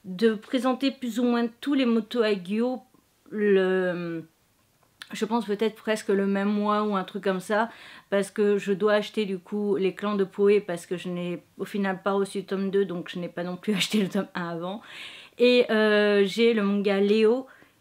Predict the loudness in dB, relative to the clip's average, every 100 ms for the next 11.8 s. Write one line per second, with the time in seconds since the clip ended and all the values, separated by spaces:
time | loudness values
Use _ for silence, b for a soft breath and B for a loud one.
0 | B -6 -4 -4 -2 -2 -2 -4 -4 0
1 | -2 0 0 2 2 0 0 -4 -6 -6
2 | -4 -2 0 0 0 -2 -2 -4 -4 -4
3 | -4 -4 0 0 0 0 0 0 -6 -2
4 | 0 0 0 -4 -4 -6 -4 -4 -6 -4
5 | -2 0 0 0 2 2 0 -2 0 -2
6 | B B B B _ _ -20 0 4 4
7 | 4 2 4 6 4 0 -2 0 4 4
8 | 4 2 2 0 2 2 0 0 2 2
9 | 2 -2 -2 -4 -2 -2 0 0 0 -2
10 | -4 -6 -8 b b b b 0 2 2
11 | 0 -2 -2 -2 -4 -4 -4 -4